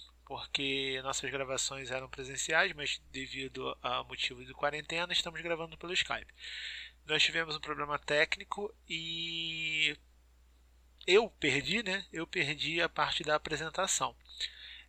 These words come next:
É, hoje gravando a, hoje gravando comigo estavam o professor Leandro Ratamera, o mesmo lá do Opala, <laughs> o professor Aliaga, de sempre,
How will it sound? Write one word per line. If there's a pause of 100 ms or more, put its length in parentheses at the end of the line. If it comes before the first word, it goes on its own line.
É,
hoje
gravando (200)
a, (560)
hoje
gravando
comigo
estavam
o
professor (520)
Leandro
Ratamera, (1120)
o
mesmo
lá
do
Opala,
<laughs>
o
professor
Aliaga,
de
sempre,